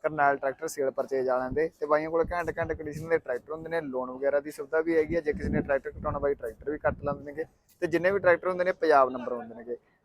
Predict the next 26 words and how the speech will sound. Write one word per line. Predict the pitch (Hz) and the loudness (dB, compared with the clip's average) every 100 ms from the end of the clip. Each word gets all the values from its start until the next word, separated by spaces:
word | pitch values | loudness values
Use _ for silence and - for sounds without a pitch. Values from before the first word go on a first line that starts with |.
| _ | _
ਤੇ | 160 165 | 8 8
ਟਰੈਕਟਰ | 160 165 165 | 8 4 4
ਦੇ | 190 185 | 2 6
ਟਾਇਰ | 170 160 | 8 8
ਬਾਈ | 160 | 8
ਜੀ | 160 175 | 6 4
ਜ਼ਿਆਦਾਤਰ, | 151 151 151 151 156 160 160 - | 6 8 8 6 6 6 4 -4
ਜਿਵੇਂ | 151 | -4
ਆਪਾਂ | 151 151 | -2 2
ਕਹਿ | 160 | 2
ਦਈਏ, | 170 | 2
ਜੇ | 170 | 0
ਨਾਲ | 151 139 | 4 4
ਦੇ | 143 | 4
ਹੋਣ | 156 | -2
ਤਾਂ | 156 165 160 - - - - | 2 2 2 -8 -20 -10 -2
ਗੱਲ | 151 143 | 0 4
ਵੱਖ | 139 127 | 4 4
ਆ | 151 | -2
ਗਈ, | 165 165 - _ 165 | -2 -6 -14 _ -2
ਨਹੀਂ, | 185 | 0
ਹੰਡਰਡ | 175 190 | 4 4
ਪਰਸੈਂਟ | 190 175 180 160 | 4 4 4 2
ਨਵੇਂ | 170 156 156 | -2 0 0
ਹੁੰਦੇ | 151 123 120 | -2 -4 -8
ਨੇਗੇ। | 113 117 | -8 -14